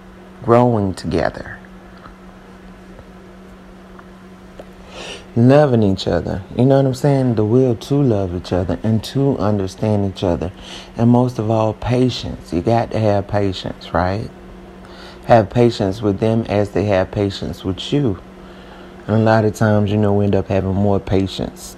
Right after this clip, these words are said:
<laughs> with people than what they made with us, you know, however the situation may go. But you got to have patience. And you got to have the willpower to be like, "Look, we can do all these great things,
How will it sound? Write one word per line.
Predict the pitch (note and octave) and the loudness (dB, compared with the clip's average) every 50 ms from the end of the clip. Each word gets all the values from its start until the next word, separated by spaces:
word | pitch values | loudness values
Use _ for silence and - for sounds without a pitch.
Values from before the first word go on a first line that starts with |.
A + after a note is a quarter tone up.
| - B2+ - | 0 0 0
<laughs> | - - | 2 6
with | F#3 D#3+ C3 B2+ B2+ A2+ - - | 8 8 8 8 8 6 4 4
people | - C3 A2 - - G#2 | 2 0 2 2 2 2
than | F#2+ A2 A2 G#2 G#2+ G#2+ | 2 4 2 4 4 4
what | G#2+ G2+ F2 | 4 4 4
they | G2 G2+ | 4 2
made | G2+ G2+ G2+ G2 G2 | 2 2 2 2 0
with | F2+ G2 G2 - - | 0 0 -2 -2 2
us, | G#2 G#2 F#2+ D2+ - - - | 2 2 2 0 -2 -8 -4
you | - E2+ | -2 0
know, | F#2+ G2+ G2 F2+ - - - - - - - - - | 0 0 0 -2 -4 -6 -10 -12 -12 -12 -12 -14 -8
however | - G#2 G#2 G2+ G2+ G2 G2 | 0 2 4 4 4 4 2
the | G2 F#2+ | -2 -4
situation | - - G2+ F#2+ - G2 G#2 G#2 F#2 - - F#2 | -2 -2 -2 -2 0 0 0 0 0 0 -4 -2
may | G2 G2 F#2+ F#2+ | -2 -2 -2 0
go. | - G2+ G2 G2 | 0 2 2 2
But | F2+ F#2+ F#2 - - | 0 -2 -6 -6 -6
you | F#2 | -2
got | F2 G2+ F#2+ F2+ D#2+ | 0 0 2 0 0
to | - | -2
have | G2+ G2+ F#2+ F#2+ F#2 F#2+ - | -4 -2 -2 -2 -2 -4 -4
patience. | - E2+ F2 E2+ D#2 - - - - - - - - - - - - - - - - - - | -4 -2 -2 -2 -4 -6 -8 -10 -12 -12 -14 -18 -18 -18 -18 -18 -18 -18 -18 -18 -14 -4 -2
And | G2+ G#2 | 0 0
you | G#2 | 2
got | G2+ G#2+ G2+ - | 2 2 2 2
to | - G#2 | 0 -2
have | G#2+ A2 G#2+ G#2 | -2 0 0 0
the | G#2 | 0
willpower | G2+ G#2 G#2 G#2 G2+ - - G2 F#2+ F#2+ F#2+ G2+ | 0 0 0 0 -2 -2 0 0 0 0 0 -2
to | F#2+ | -4
be | - G2+ F#2+ | -4 -2 -2
like, | F#2 F#2+ F#2+ F#2 | -2 -2 -2 -2
"Look, | F2+ G2 G2 - - - | -4 -4 -4 -4 -4 -6
we | G2 F2+ | -6 -4
can | - G#2 F#2+ | -2 -2 -2
do | F#2 G2 F#2+ G2 | 0 2 4 4
all | G2+ G2+ A#2 A#2+ A2+ | 4 4 4 2 0
these | A#2 A#2+ C3 C#3+ C#3+ B2+ B2 - | 0 0 0 -2 -4 -6 -6 0
great | - C3+ D3+ D#3+ E3+ E3 | 2 2 2 2 0 -2
things, | - F#3 F3+ F3+ D#3+ A#2+ G2+ F#2 E2+ - - - - - | -2 -2 0 0 0 -2 -2 -4 -6 -8 -12 -16 -18 -18